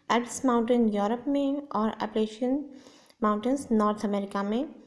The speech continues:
मौजूद हैं। ये कुछ माउंटेन रेंजेस हैं जो फोल्ड माउंटेन्स पर मुश्तमिल हैं। The Himalayas include thirty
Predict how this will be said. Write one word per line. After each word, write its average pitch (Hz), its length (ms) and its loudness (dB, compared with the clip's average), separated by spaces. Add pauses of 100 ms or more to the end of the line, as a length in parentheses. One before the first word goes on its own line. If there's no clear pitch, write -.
(180)
मौजूद 196 380 -2
हैं। 196 120 -2
ये 233 100 0
कुछ 277 260 -4
माउंटेन 226 480 2
रेंजेस 226 400 4 (100)
हैं 226 260 2
जो 247 160 2
फोल्ड 247 500 4
माउंटेन्स 202 500 0
पर 226 120 2
मुश्तमिल 196 580 -2
हैं। 190 200 -8 (2000)
The 220 160 4
Himalayas 302 560 4 (140)
include 240 600 2 (240)
thirty 254 300 4